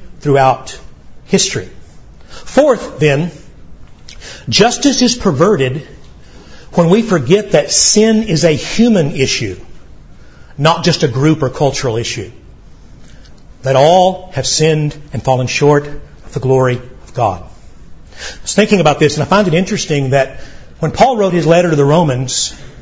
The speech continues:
think of all the cultural sin issues he could have pointed out in Rome. Rome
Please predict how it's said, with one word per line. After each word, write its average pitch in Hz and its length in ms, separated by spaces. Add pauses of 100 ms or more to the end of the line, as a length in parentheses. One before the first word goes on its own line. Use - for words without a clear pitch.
(880)
think - 480
of 165 140
all 202 200
the 180 120
cultural 196 680
sin 190 540
issues 160 520
he 170 120
could - 180
have 139 140
pointed 135 260
out 131 180
in 117 120
Rome. 113 280 (1300)
Rome 170 580